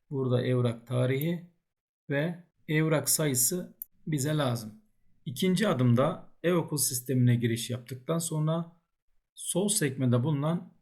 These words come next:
ilkokul, ortaokul öğrenci işlemleri başlığına tıklıyoruz. Öğrencimizin numarasını yazarak buluyoruz. Öğrencimizi bulduktan sonra yine sol sekmede bulunan ayrılma işlemleri kısmına tıklıyoruz.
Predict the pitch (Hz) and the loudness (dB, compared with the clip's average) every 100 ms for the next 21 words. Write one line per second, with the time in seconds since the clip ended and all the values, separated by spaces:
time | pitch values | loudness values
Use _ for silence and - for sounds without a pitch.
0 | - 131 123 156 151 139 123 135 123 123 | -8 -8 -8 -8 -4 -2 -4 -6 -4 -4
1 | 107 - 120 123 127 127 151 - 127 117 | -4 -2 2 4 2 0 -2 -2 0 0
2 | 110 110 151 123 - 135 170 156 - 117 | 0 -2 -2 -4 -4 -4 -4 -6 -6 -8
3 | 110 - - _ _ 170 165 160 151 135 | -8 -12 -14 _ _ -2 0 2 0 0
4 | 120 117 - 156 143 131 - 131 151 123 | 0 0 -2 -2 -2 -2 -2 -4 -8 -8
5 | 131 165 - _ - 147 123 120 110 - | -10 -10 -16 _ -14 -4 -2 -2 -4 -12
6 | - _ 170 170 180 175 170 165 135 123 | -18 _ -2 2 2 2 2 0 0 -4
7 | 147 143 - 165 165 139 131 156 180 - | -6 -8 -8 -4 -4 -4 -4 -4 -6 -10
8 | 147 139 131 120 - 160 170 - 127 127 | -10 -8 -8 -8 -4 -2 0 -2 -2 0
9 | 123 127 143 156 - - 123 127 131 143 | 0 0 0 -2 -4 -6 0 2 2 2
10 | 180 139 - 123 117 117 120 180 - 139 | 0 0 -2 0 0 -2 -4 -4 -4 -4
11 | 180 - - 123 104 - - | -6 -8 -8 -6 -6 -6 -8